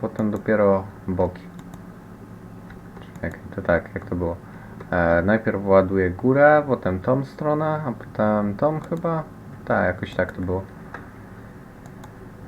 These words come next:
Hmm, dopiero komora wzbogacenia rusza. Dobra.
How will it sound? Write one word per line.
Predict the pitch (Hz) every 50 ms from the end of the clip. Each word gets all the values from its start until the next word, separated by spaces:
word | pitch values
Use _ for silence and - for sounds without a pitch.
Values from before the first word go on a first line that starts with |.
| - - - - - - - - - - - - - - - - - - - - - - - - - - - - - - - - - - - - - - - - -
Hmm, | - 82 82 90 - - - 92 95
dopiero | 95 95 - 98 98 90
komora | - - 95 92 92 92 90
wzbogacenia | 87 87 90 92 87 92 90 - - - 87 82 85 90
rusza. | - 85 - - - 87 87 - - - - - - - - - - - -
Dobra. | 95 92 87 85